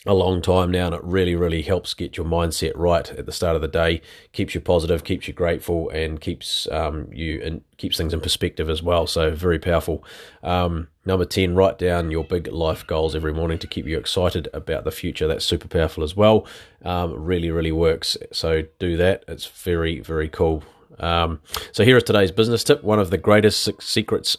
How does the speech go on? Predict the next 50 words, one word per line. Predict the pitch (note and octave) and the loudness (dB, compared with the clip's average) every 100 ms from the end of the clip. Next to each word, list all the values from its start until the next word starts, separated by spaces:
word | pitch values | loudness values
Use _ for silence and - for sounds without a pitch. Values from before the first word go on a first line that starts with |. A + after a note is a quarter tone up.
| _ | _
of | F2+ D#2+ | -4 -2
success | - - - G#2+ F#2+ - | -4 -2 4 4 4 0
in | E2+ E2 | -4 -2
selling | - F2 F2+ F2+ | 0 2 2 0
is | F2 E2 | -4 4
this. | A#2+ - - - - - - _ _ | 6 6 2 -6 -14 -20 -20 _ _
Um, | - F2+ F2 | -4 -4 0
show | - C3+ | 4 6
people | C3+ B2 G#2+ G2+ G2 E2 | 6 2 4 4 2 2
what | G2+ - - | 2 2 2
they | F2+ | 2
mo-, | F2+ F#2+ - | 4 2 2
want | F#2 F#2+ D#2+ | 2 0 2
most | F2+ A2+ C#3 - | 4 6 6 2
and | - F2 | -6 -2
they | F2+ | 0
will | F2+ | 2
move | F2 F2 | 0 -2
heaven | - C3 B2+ A#2+ | 0 2 2 0
and | F#2 F#2+ | 0 -2
earth | E2+ F#2 F2+ - | 2 2 2 -4
to | E2+ | 4
get | C3+ | 4
it. | A#2+ - - - | 4 0 -10 -8
In | F#2 | -8
Frank | F2 G#2 G2 F2 | 0 2 2 -2
Betker's | F#2+ F#2+ F2+ D#2+ | -4 -2 -4 -4
wonderful | E2 G2+ F#2 F2 | 0 0 0 0
book, | D#2+ F#2+ - | 0 -2 0
How | F#2 | 2
I | E2+ | 4
Raised | E2+ F#2 F2 | 4 4 2
Myself | F2 D#2+ F2 D#2+ | -2 -2 0 0
from | - E2 | -4 -4
Failure | - G#2+ G#2 F#2 - - - - | 2 4 6 2 0 -20 -20 -12
to | - | -4
Success | - - - G2+ - | -4 2 4 4 4
in | E2 D#2+ | -4 2
Selling, | G#2+ G2 F2 | 4 4 2
he | F2 | 2
gives | F2 E2 | 0 0
a | |
great | D#2+ - F#2+ A2 G#2+ | -4 0 4 6 4
example | E2 F#2 F#2 F2 E2 | 4 4 4 2 -2
of | D#2+ | -2
how | - G2 F#2 | 0 2 2
to | F2+ | 0
use | D#2+ F2 F2 - | 0 2 2 0
the | E2 | -4
secret. | - - - D#2+ - | -2 -2 0 -2 -4